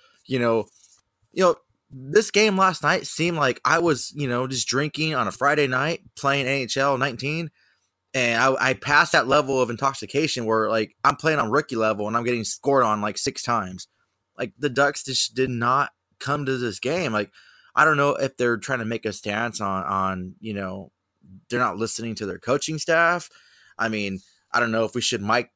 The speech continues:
the Ducks up and they have an Uber ride. I have no idea. It just, and we'll discuss that later. But, I mean, this game last night, I really wanted the Ducks to win because I hate Minnesota, but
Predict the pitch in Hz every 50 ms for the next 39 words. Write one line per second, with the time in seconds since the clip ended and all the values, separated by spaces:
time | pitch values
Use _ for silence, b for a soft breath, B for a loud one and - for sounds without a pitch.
0 | _ - 107 - - 113 123 120 - - 127 123 - 101 104 95 87 87 123 120
1 | 104 98 90 - 131 151 156 151 170 147 156 160 170 170 170 170 - - - 113
2 | 139 123 139 151 127 101 113 135 143 131 123 101 107 156 185 180 123 95 85 -
3 | _ _ _ _ _ _ _ _ _ _ _ 135 135 135 - 143 127 - - -
4 | - - _ _ _ _ _ _ 143 151 165 196 196 - - - 175 165 - -
5 | 180 143 - 151 160 160 139 113 110 104 101 113 - - _ _ _ _ _ _
6 | _ _ _ _ _ _ - 147 147 143 139 131 127 120 110 - - 127 165 185
7 | - - - 156 165 180 185 170 170 170 165 147 - - 123 131 151 170 180 -
8 | - _ _ _ - - - 113 131 143 139 127 143 151 156 156 147 139 147 156
9 | 151 - 139 113 123 123 139 - - - 131 110 101 113 135 156 151 135 113 -
10 | 107 - 127 107 113 110 110 104 92 95 92 117 151 - 127 117 110 107 - -
11 | 160 190 208 170 123 113 120 - - _ _ _ _ _ _ _ _ _ _ _
12 | _ _ _ _ _ _ - 131 123 120 117 -